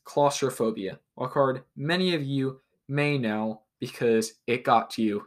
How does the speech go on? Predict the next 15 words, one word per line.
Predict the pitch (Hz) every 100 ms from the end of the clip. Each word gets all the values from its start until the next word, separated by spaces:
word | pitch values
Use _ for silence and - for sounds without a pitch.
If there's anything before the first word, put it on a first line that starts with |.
| _
in | 120 110
a |
few | - 110
situations | - 98 - 104 101 110 107
in | -
the | 107
past. | - - - - - _ _ _ _ _ _
It's | -
a |
little | 165 185
bit | 190
of | 185
an | 180
old | 202 226
card, | - 110 127